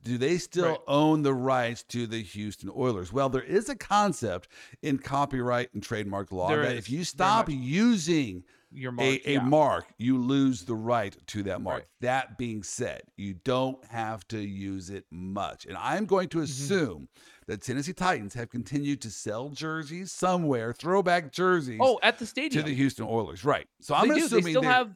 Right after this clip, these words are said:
Speaker 2: they still have Moon's jersey up there. You can go into the team store. I, I only know this, Joel, because I've gone to a Tennessee Titans game in the last five years.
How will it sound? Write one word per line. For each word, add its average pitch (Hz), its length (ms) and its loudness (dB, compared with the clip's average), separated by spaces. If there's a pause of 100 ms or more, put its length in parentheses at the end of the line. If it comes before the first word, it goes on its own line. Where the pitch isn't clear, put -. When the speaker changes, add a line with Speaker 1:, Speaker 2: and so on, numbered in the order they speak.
Speaker 2:
they 214 100 0
still 240 200 0
have 240 140 2
Moon's 202 340 2
jersey 226 380 -4
up 220 200 -2
there. 220 160 2
You 208 180 0
can 202 120 -4
go 190 180 4
into 208 140 0
the 185 120 -2
team 202 300 -8
store. 202 520 0 (340)
I, 165 180 0 (280)
I 165 100 2
only 202 240 -2
know 226 160 2
this, 220 200 -4
Joel, 202 260 -2
because 175 280 -6
I've 151 120 -2
gone 151 180 -2
to 165 80 0
a 165 40 0
Tennessee 170 360 -6
Titans 170 360 -6
game 151 220 -4
in 165 80 -6
the 156 60 -4
last 139 280 -6
five 156 240 -2
years. 131 420 -8